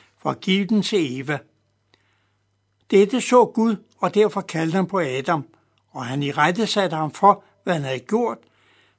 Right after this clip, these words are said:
For da Adam og Eva havde spist af træet, så så de, at de var nøgne, og så gemte de sig for Gud. Det blev de straffet for. Nu måtte de forlade Edens have.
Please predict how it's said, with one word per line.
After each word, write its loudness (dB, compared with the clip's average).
For -4
da -8
Adam 0
og 0
Eva -2
havde -2
spist -6
af -6
træet, -2
så -2
så 4
de, -6
at -8
de -4
var 0
nøgne, -2
og -16
så -10
gemte 4
de -6
sig -2
for -8
Gud. -2
Det 2
blev 4
de 0
straffet 0
for. 0
Nu 6
måtte 6
de 0
forlade 2
Edens -2
have. -2